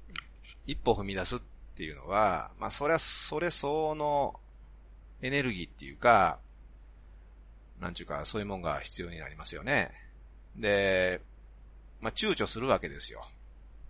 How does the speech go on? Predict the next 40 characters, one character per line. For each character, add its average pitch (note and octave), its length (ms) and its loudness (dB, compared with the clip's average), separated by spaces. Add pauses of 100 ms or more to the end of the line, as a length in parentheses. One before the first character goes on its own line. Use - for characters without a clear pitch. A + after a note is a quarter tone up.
(1300)
ど - 120 -2
う - 60 -2
し - 160 2
よ C#2 60 -12
う - 60 -14
っ - 80 -20
て F2+ 80 -10
ね。 C#3+ 240 -2 (1160)
だ E3 100 4
け D3 100 4
ど、 B2 440 10 (1400)
ま B2+ 140 6
あ、 B2+ 60 8
一 C3+ 180 0
回 D#3+ 240 4
や A#2 80 6
っ - 60 -4
て - 160 0
み F3 100 -2
っ - 40 -12
か - 180 2
と F2+ 260 6 (260)
い C#3+ 100 -8
う C#3+ 40 -8
こ E3 140 2
と A#2 120 4
で、 G2 500 6 (1160)
こ G2+ 280 4
う、 A#2 40 -4
踏 C3+ 40 0
み C#3+ 120 -2
出 D#3+ 120 6
す G2+ 360 0
こ A#2 160 -2
と A2 100 0
に F2 100 -4
よ C#2 100 -8
っ - 40 -12
て - 140 -10
ね、 D#3 260 2